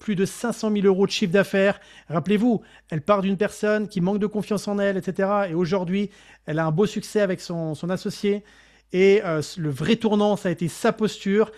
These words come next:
et la structure. Donc ça, la posture, on va voir notamment sur la soirée numéro trois. La structure, on la voit demain. Et, euh, là,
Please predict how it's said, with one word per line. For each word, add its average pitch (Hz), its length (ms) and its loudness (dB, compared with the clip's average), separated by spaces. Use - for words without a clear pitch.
et 220 280 6
la 165 120 -6
structure. - 560 -2
Donc 165 140 -4
ça, 226 180 0
la 190 80 2
posture, 185 340 -2
on 165 40 -2
va 151 100 2
voir 151 240 2
notamment 226 560 4
sur 175 160 -4
la 165 80 2
soirée 170 260 2
numéro 143 380 0
trois. 220 340 0
La 170 100 -4
structure, - 380 -2
on 175 60 -2
la 160 100 0
voit 143 340 0
demain. 220 580 2
Et, 208 320 2
euh, 147 1000 0
là, 196 420 0